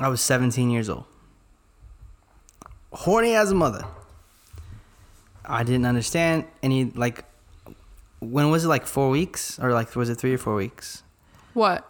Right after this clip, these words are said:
Speaker 1: When we, like, did it the first time?
Speaker 2: Probably four weeks.
Speaker 1: Okay, so four weeks. And I just kinda pressured Bethany, like, "Yo, like, let's do this. Let's do this." She finally, like, was like, "Okay, let's do it." And so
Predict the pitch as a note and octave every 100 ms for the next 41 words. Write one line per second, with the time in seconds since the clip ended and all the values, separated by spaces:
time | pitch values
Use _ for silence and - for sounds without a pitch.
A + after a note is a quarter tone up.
0 | - A#2+ A#2+ A2 A2+ A2+ A2 - B2 A#2
1 | - A2 A2 G#2+ A2 G3+ G3 - G3 G3
2 | G#3+ C#3 A#2+ B2+ - D#3+ D3+ C#3+ C3 -
3 | - - - - - _ _ _ _ C3
4 | C3 B2+ B2+ B2 A#2+ - _ _ _ _
5 | A#2+ A#2+ B2+ B2 - - _ _ - -
6 | C3+ B2 - C3+ - D3 B2 C3 D3+ D3+
7 | D#3 B2+ A#2+ C#3 C3+ A#2+ A#2 A#2+ B2+ B2
8 | - - - _ - - C3 C3+ C3 B2+
9 | - B2 A#2 - D#3+ D#3 D3+ - B2+ C3+
10 | C3 B2+ B2 B2 A#2+ - - - B2 A#2+
11 | A#2+ B2+ B2+ A#2+ A2+ D#3 E3 D3+ - -
12 | - - _ - C#3 C#3 C3+ C3 B2+ B2
13 | - - _ _ E3 D3 C#3